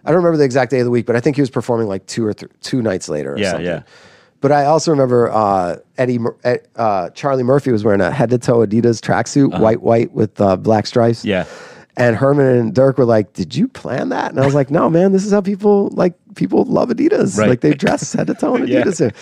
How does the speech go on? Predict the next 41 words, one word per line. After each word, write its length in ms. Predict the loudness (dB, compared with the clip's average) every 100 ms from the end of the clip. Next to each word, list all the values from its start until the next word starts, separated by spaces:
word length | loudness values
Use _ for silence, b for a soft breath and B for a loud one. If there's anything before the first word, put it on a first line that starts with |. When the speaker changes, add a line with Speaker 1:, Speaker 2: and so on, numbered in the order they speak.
| B B B
Speaker 1:
So 160 | 2
it 40 | 2
was, 100 | 4
like, 160 | 2
pretty 160 | 2 0
cool. 280 | 2 2 0 B B B
But, 200 | 0 2
um, 540 | 2 2 2 0 -4 -10 _ -20 _ _ _ _ _ -2
we 320 | 2 4 4
were 200 | 6 4
able 100 | 4
to 40 | 2
work 160 | 2
it 60 | 2
out. 200 | 2 2
And 100 | 2
then 140 | 2 2
I 60 |
remember 260 | 0 2 0
Gabe 340 | 2 2 2
came 200 | 0 2 4
in 80 |
with, 140 | 2 0
like, 100 | 0
the 100 | -2
Yeezus 480 | -2 -2 -2 -4 -6
tour 240 | -4 -2 0
poster, 480 | 0 0 -2 -2
and 80 | 0
he 40 | -2
was 120 | -4
like, 120 | -6
"Me 140 | -4
and 100 | -4
Kendrick 380 | -4 -4 -4 -8
are 80 | -8
doing 220 | -8 -8
the 80 | -10
tour," 540 | -4 2 4 4 4
Speaker 2:
Mm-hmm. 180 | 2 0
Speaker 1:
and 140 | -6